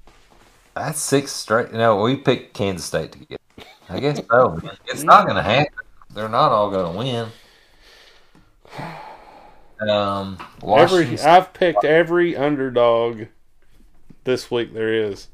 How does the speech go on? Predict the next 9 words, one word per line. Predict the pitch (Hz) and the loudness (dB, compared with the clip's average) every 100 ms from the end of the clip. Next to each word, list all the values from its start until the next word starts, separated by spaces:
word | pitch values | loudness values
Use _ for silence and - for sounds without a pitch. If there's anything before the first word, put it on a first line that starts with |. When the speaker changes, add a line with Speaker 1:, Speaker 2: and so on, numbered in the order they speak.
| - | -16
Speaker 2:
I | - 123 | -6 0
gotta | 135 120 | 2 2
stop. | - - 123 117 - | -2 -2 0 0 -2
I | 120 | -4
don't | 120 | -2
know | 127 | 0
what's | 123 127 - - _ - - - - _ - - - | 0 0 -4 -20 _ -20 -20 -20 -20 _ -20 -20 -8
Speaker 1:
No, | - | 6
Speaker 2:
I | 196 | 10